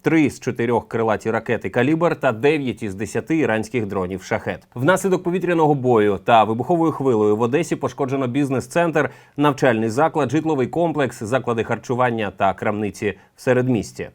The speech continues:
Влучання ракети у складське приміщення однієї з торговельних мереж спричинило руйнування в тисячу квадратних метрів та пожежу на площі чотириста квадратних метрів. Три співробітники складу загинули, більше десяти отримали поранення. Однак триває розбір завалів,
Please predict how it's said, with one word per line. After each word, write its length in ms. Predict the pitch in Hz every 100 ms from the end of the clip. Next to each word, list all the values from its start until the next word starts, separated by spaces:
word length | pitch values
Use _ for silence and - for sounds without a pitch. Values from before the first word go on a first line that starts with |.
| -
Влучання 520 | 120 143 - 151 143
ракети 360 | 139 131 143 117
у 60 | 110
складське 360 | 131 123 160
приміщення 560 | 151 151 139 117 117 110
однієї 360 | 110 127 131
з 60 | 123
торговельних 560 | 135 123 135 113 110 117
мереж 360 | 123 147 -
спричинило 640 | - - 131 120 143 151
руйнування 680 | 139 131 123 143 139 135 123 -
в 40 |
тисячу 500 | - 170 139 127 -
квадратних 540 | 120 131 123 117 127 127
метрів 340 | 170 110 107
та 100 | 104
пожежу 380 | 92 104 131 123
на 140 | 107
площі 420 | 95 117 113 123 - - _
чотириста 600 | 185 160 135 104 - 95
квадратних 480 | 107 101 92 120 147
метрів. 340 | 110 - 87 -
Три 300 | - 175 151
співробітники 720 | - - 123 127 160 170 143 127
складу 420 | - 131 98 98
загинули, 580 | 107 135 160 139 101 90
більше 400 | 92 165 165 160
десяти 380 | 147 147 131
отримали 420 | 175 127 131 117 104
поранення. 500 | 113 104 95 98 90
Однак 300 | - 120 135
триває 380 | - 139 135 117
розбір 360 | 113 107 117 107
завалів, 440 | 120 139 151 123